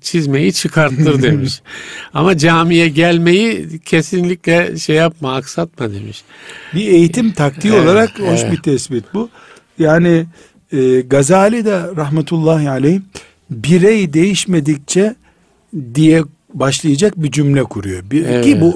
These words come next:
Speaker 2: bu da ayete ise, İnnallâhe lâ yugayyiru mâ bi kavmin "Hatta yugayyiru ma bi enfusihim." İnsanlar kendilerini
Speaker 1: Evet.
Speaker 2: değiştirmedikçe Allah da değiştirmiyor.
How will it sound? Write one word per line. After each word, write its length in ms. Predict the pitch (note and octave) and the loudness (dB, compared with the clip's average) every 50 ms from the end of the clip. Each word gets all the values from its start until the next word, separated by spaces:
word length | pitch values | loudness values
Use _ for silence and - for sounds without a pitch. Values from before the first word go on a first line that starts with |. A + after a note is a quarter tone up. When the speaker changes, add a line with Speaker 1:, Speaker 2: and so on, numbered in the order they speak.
| C#3+ C3 | 0 -2
Speaker 2:
bu 100 | F#3+ G3 | -2 0
da 100 | - C3 | 0 0
ayete 420 | A#2+ A2+ A#2 A#2+ A#2+ A#2+ - G#3+ | 0 0 0 2 0 0 0 -2
ise, 180 | F3 B2+ C3+ B2+ | -4 -2 -4 -6
İnnallâhe 500 | A#2 B2+ B2+ B2 B2+ C3 B2 A#2+ A#2+ B2 | -6 -6 -6 -4 -4 -2 -2 -2 -2 0
lâ 160 | B2 B2 B2 | 0 0 0
yugayyiru 460 | A#2+ A#2+ A#2+ B2+ B2 A#2 A#2 A#2+ A#2+ A#2 | -2 -2 -2 -2 -2 -2 -4 -4 -4 -4
mâ 240 | A#2+ A#2+ A#2+ A#2+ A2+ | -2 -2 -2 -2 -4
bi 100 | A2+ - | -4 -2
kavmin 400 | - C3 B2 B2 D#3+ F#3+ G#3 - - - - - _ _ - | -2 0 0 0 0 -2 -2 -6 -10 -20 -20 -20 _ _ -8
"Hatta 360 | - C#3 C#3 - - B2+ B2 | -6 -6 -4 -2 0 0 2
yugayyiru 480 | B2 A#2+ A#2+ B2 B2 A#2 A#2+ A#2+ A#2+ A#2 | 2 0 0 0 0 0 0 0 -2 -2
ma 260 | A#2 A#2 A#2 A#2 A2+ | -2 -4 -4 -4 -4
bi 60 | A#2 | -4
enfusihim." 360 | A#2 A2 G#2 G2 - - A2+ A2+ | -4 -4 -6 -8 -10 -10 -8 -8
İnsanlar 340 | G#2+ - B2+ B2 B2 A#2 | -8 -8 -8 -8 -8 -8
kendilerini 460 | G#2+ - B2+ B2 A#2+ A#2+ B2+ A#2+ A#2+ A#2+ | -8 -6 -6 -6 -6 -4 -2 0 0 0
Speaker 1:
Evet. 100 | A2 G#2 | 2 2
Speaker 2:
değiştirmedikçe 720 | B2+ B2 B2+ A2+ - - D#3 D3 C3 A#2 A#2 A2+ - - | 2 2 2 0 -4 -4 -4 -2 -2 -2 -4 -4 -4 -4
Allah 280 | C3+ A#2 B2 C#3 C3 C3+ | -2 -2 -2 -2 -2 -2
da 120 | E3 E3 | -2 -2
değiştirmiyor. 640 | D3 D3+ C#3+ C3+ C3+ - B3 B3 A#3 F3 A2+ F2 | 0 0 0 -2 -2 -4 -6 -4 -2 -4 -4 -4